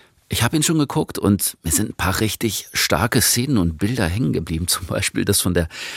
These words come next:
neunjährigen Kaya, die mit einem durch und durch blau geschminkten Gesicht und goldenem Schmuck als Lord Shiva zwischen diesen Toten und Trauernden und den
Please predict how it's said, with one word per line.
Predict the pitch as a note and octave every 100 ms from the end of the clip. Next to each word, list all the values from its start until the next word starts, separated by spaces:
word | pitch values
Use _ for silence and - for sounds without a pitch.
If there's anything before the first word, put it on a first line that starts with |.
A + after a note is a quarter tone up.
| -
neunjährigen | G2+ A2+ B2 A2 F2+ F#2+
Kaya, | - G2 G#2+ B2+ A#2
die | G2+
mit | F#2+ E2+
einem | - G2 F#2+
durch | A#2+ C3+ C#3+ -
und | G#2
durch | A2 B2 B2 -
blau | - F#2 G2+ C3
geschminkten | A#2 - A2 A#2+ - F#2+
Gesicht | F#2+ A#2+ C3 -
und | F#2+ F2
goldenem | - A2+ B2+ F#2+
Schmuck | - A2+ C3 -
als | F#2+ - - - -
Lord | E2+ F2 A2+
Shiva | - - B2 D3 D#2+ D#2 G#2+
zwischen | - F#2+ - F#2+
diesen | F2 E2 D#2
Toten | - A#2 B2 - D#2
und | B1 -
Trauernden | F2+ G#2+ A#2+ G#2 F2
und | C#2+ D#2
den | E2